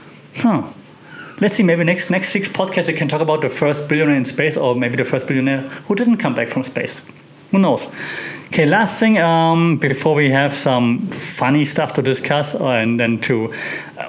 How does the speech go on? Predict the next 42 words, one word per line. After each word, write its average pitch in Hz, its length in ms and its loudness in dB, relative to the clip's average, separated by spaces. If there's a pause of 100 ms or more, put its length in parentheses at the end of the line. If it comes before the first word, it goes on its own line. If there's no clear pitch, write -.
also 131 320 2
phase 143 320 2
it 156 60 4
out. 147 260 2
Um, 147 400 2 (480)
Norway 190 480 2
has, 139 540 0
uh, 139 240 0
a 139 40 2
new 190 220 4
law 156 480 0 (380)
that, 151 320 0 (120)
um, 127 380 0
forces 185 480 0
influencers 170 760 -2
to 147 360 -4
actually 180 380 -2
list 220 420 -4 (680)
what 160 380 -2
they 185 160 -2
edited 175 380 0
in 135 100 0
the 131 80 2
photo. 175 340 -2
So 143 140 -2
if 139 120 -4
they, 135 120 0
like, 131 180 0
a 123 40 0
picture 202 380 -4
of, 160 80 -2
like, 143 120 -4
them 156 120 -2
looking 170 280 -4
all 156 240 -2
pretty 185 260 -2
and 160 120 -2
stuff, 151 200 -4
they 147 60 -2
have 131 160 -2
to - 80 -2
list 185 400 -2